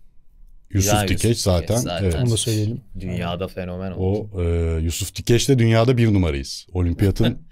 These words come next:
Speaker 2: <laughs>
Speaker 1: en,
Speaker 2: Gerçekten.
Speaker 1: e, büyük, en ilgi çeken imajını biz verdik. Türkiye verdi. E, bu arada madalyayı da aldılar tabii İlayda'yla. Yusuf. E, ama ben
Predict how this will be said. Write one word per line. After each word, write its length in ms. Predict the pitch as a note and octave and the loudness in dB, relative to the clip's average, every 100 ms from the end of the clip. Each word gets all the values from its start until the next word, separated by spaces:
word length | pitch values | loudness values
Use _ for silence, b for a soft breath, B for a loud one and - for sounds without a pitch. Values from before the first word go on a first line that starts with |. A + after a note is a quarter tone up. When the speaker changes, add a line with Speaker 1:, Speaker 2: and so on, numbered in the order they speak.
| - | -20
Speaker 2:
<laughs> 200 | - - | -14 0
Speaker 1:
en, 260 | B2+ C3+ C3+ | 4 4 4
Speaker 2:
Gerçekten. 540 | G2+ - F#2+ G#2+ G2 | 0 -6 -6 0 4
Speaker 1:
e, 240 | F#2+ F#2 | 4 4
büyük, 600 | F#2+ G2 G2 - - - - - - | 4 4 2 -4 -10 -14 -20 -10 0
en 200 | A2+ A#2+ | 4 4
ilgi 440 | A2+ - G2+ A2 | 2 2 2 2
çeken 380 | - F#2+ F2+ F2 | 2 4 2 2
imajını 640 | G#2 F#2+ F2+ F#2 A#2+ - A2 | 2 4 4 4 2 0 0
biz 180 | F#2 | 0
verdik. 480 | F2+ D#2 D#2 - - | 2 0 0 -4 -4
Türkiye 380 | F#2+ D#2 D#2+ D2+ | -6 -4 -2 -2
verdi. 380 | C#2+ C#2+ F#2+ C3 F#2+ | -2 -4 -6 -8 -4
E, 140 | E2 | 0
bu 140 | F2+ | 2
arada 140 | F2 F2+ | 2 4
madalyayı 460 | F#2+ F#2+ F2+ F2 | 4 4 4 2
da 60 | D#2 | 0
aldılar 300 | C#2+ C#2 C#2+ | -4 -4 -6
tabii 240 | D#2 C#2+ | -4 -2
İlayda'yla. 580 | D2 D2+ C#2+ C2+ D2 C3 - B B B B B F2+ | -2 -2 -2 -4 -4 -8 -12 B B B B B -12
Yusuf. 440 | - A#2+ - - _ - - | -10 -8 -10 -14 _ -20 -14
E, 60 | D#2 D2+ D2+ D2+ D2+ | -10 -6 -6 -6 -8
ama 440 | F2 D#2+ G#2+ B2+ - - - - - - - _ _ F2 | -8 -4 -2 -2 -6 -18 -20 -20 -20 -20 -20 _ _ -2
ben 340 | G#2 A2 | 0 0